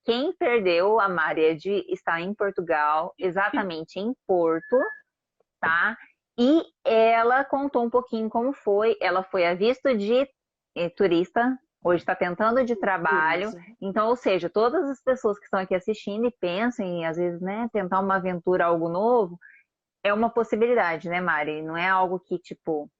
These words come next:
Speaker 2: Isso.
Speaker 1: impossível de se fazer.
Speaker 2: Não é
Speaker 1: "Ah, eu não tenho
Speaker 2: impossível,
Speaker 1: cidadania,
Speaker 2: né?
Speaker 1: eu não
Speaker 2: Você
Speaker 1: tenho
Speaker 2: tem
Speaker 1: passaporte."
Speaker 2: vontade,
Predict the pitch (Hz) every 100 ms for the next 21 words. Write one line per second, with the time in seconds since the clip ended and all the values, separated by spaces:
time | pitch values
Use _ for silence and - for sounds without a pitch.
0 | - 370 _ - 208 185 196 185 180 185
1 | 180 185 170 180 - 185 269 311 - 190
2 | 208 208 202 233 196 180 170 165 175 214
3 | 214 190 185 190 - - 180 - 277 233
4 | 220 170 170 202 196 202 202 226 247